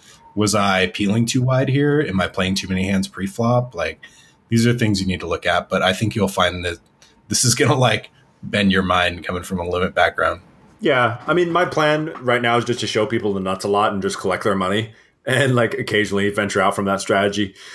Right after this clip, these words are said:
Speaker 2: Um, but we'll definitely have some more stuff. I think, um, I'm generating some robust,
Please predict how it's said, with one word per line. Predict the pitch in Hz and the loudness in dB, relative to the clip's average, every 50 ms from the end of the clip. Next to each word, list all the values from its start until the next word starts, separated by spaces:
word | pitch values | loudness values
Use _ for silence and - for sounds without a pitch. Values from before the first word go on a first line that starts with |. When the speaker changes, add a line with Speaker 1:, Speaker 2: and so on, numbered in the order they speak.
| - - - - | -20 -20 -8 -2
Speaker 2:
Um, | - 127 127 127 127 123 | 0 2 4 4 4 4
but | 143 143 139 | 2 2 2
we'll | 147 165 | 2 2
definitely | 139 175 170 170 - 170 165 147 | 2 2 0 0 2 2 2 2
have | 147 143 139 | 2 2 0
some | - 131 123 | 0 0 2
more | 123 127 | 2 2
stuff. | 123 - - 117 117 - 113 | 0 0 0 0 0 2 0
I | 107 | 0
think, | 101 - 113 113 104 - | 0 0 -2 -2 -2 -2
um, | 117 101 101 101 101 101 98 | -2 0 0 0 0 -2 -2
I'm | - 107 110 110 | -2 -2 -2 0
generating | 104 113 110 110 107 104 104 104 104 | 0 0 2 2 2 2 2 2 2
some | 101 - 101 98 95 90 90 - _ _ - | 0 0 -2 -2 -2 -4 -6 -10 _ _ -4
robust, | 95 101 101 101 101 98 101 95 101 98 - - - - - | 0 2 2 2 2 2 2 0 0 0 -2 -4 -6 -8 -10